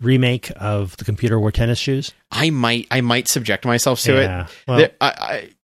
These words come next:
Speaker 2: I, I might actually just record a bonus episode after watching it. And
Speaker 1: <laughs> That's not a bad idea.
Speaker 2: that, that, that could go up on the
Speaker 1: For
Speaker 2: Patreon.
Speaker 1: completeness sake. Yep.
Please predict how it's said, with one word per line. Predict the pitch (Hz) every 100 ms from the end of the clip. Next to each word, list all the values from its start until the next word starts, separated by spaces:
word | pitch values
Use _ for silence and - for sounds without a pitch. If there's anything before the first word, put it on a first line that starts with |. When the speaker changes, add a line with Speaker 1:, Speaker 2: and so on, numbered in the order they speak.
| _ -
Speaker 2:
I, | 147
I |
might | 147 135 135
actually | 120 120 120
just | 113 -
record | 127 127 113
a |
bonus | 117 110 110 117
episode | 113 117 - 120 107
after | 107 -
watching | 113 104 - 120
it. | 196 -
And | 180 104 202 - - -
Speaker 1:
<laughs> | - - -
That's | 196 214
not | 233 214
a |
bad | 190 180
idea. | 170 143 120 127 120
Speaker 2:
that, | 156 147
that, | 147 165
that | 170 175
could | 175
go | 139
up | 127
on | 110
the |
Speaker 1:
For | 117
Speaker 2:
Patreon. | 98 131 131
Speaker 1:
completeness | 139 139 139 113 120
sake. | - 104 - - _
Yep. | 120 113